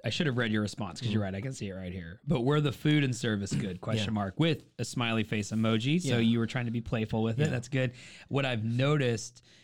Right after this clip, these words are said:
Speaker 1: on Google reviews, because the owner can kind of, quote unquote, get the last say,
Speaker 2: Yeah.
Speaker 1: but what customers have learned is they can go back and edit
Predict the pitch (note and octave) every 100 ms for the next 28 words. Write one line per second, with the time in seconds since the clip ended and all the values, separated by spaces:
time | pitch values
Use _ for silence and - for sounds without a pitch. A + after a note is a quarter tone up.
0 | _ _ _ A2 A2 G#2+ F3+ E3+ A#2+ A2+
1 | A2+ G#2+ A2 A#2+ G#2+ A2+ B2 D3 C#3 C3
2 | G#2+ B2 A#2 G#2+ - _ - - G3+ D#3+
3 | B2+ B2+ B2+ C#3 - C3 C#3 C#3 - C#3
4 | C#3 C3+ A2 B2 A#2 A2+ A2+ C3 C3 B2
5 | - _ - F3 F#3+ C#3+ A#2+ A2+ A2 A2+
6 | G#2+ G#2+ B2 G#2+ A#2 A#2+ A#2+ A2+ A2+ A#2
7 | A2 G#2 - C3 C#3 A2 -